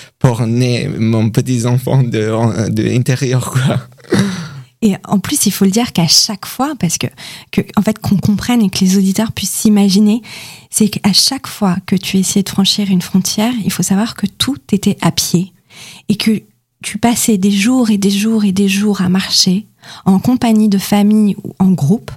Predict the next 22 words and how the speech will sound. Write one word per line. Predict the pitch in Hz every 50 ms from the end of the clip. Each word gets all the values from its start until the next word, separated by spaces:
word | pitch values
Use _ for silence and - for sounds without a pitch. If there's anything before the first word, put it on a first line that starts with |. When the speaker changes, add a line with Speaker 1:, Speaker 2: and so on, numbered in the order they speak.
| - _
Speaker 2:
en | - 180
fait, | - - 185 196 254 - -
avec | 190 170 165 170
des | 180 - 175 175
enfants, | 180 160 - - - -
des | - - - 165
femmes, | - - - 175 185 208 -
et | 196 190 -
cetera. | - 190 - 190 165 165 196 233 - - - - - - - - - - - _ _
Et | 247 254 269 262
vous | 220 208 202
passiez | 196 - 208 190 - - - 254
des | 226 202 202 208
journées | 190 202 220 214 226 226 220 214 -
entières, | 220 208 196 - - - 220 214 240 262 247 208 185 - -
euh, | - 185 175 165
sur, | 147 - - - 214 214 208 190 - -
sur | - - - 208 196
le | 196 190
chemin | 175 - - 208 196 214 240
dans | 247 240 196 180
des, | 175 175 170 160